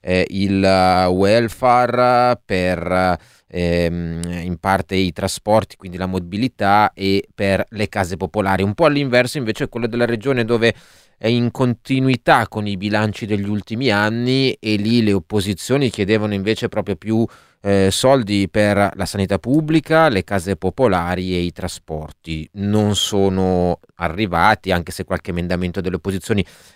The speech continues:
è stato votato, ma vogliamo raccontare di un emendamento in particolare che è una grande sorpresa, perché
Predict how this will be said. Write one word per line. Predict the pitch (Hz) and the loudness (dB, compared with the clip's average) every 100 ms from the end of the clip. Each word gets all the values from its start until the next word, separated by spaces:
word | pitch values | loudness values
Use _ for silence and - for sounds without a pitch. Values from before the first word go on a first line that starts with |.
| _ _ | _ _
è | 120 | 0
stato | 147 - 139 - 131 127 | 2 2 2 4 0 2
votato, | 170 175 175 214 190 _ | 2 4 2 2 0 _
ma | 135 135 143 170 | -8 -4 2 4
vogliamo | 147 131 131 | 4 4 4
raccontare | 127 123 139 117 143 160 117 | 2 0 -2 2 4 2 0
di | 117 | -2
un | 185 185 | 2 2
emendamento | 123 113 113 120 123 117 | 2 0 0 2 0 0
in | 113 | 0
particolare | 120 110 - 120 120 | -2 -2 -2 2 2
che | 113 113 | 2 2
è | |
una | 107 110 110 107 | 2 0 0 0
grande | 101 120 127 127 | 2 2 2 0
sorpresa, | - 156 - 143 156 | 0 -2 2 0 2
perché | - - - 107 | 0 -2 2 0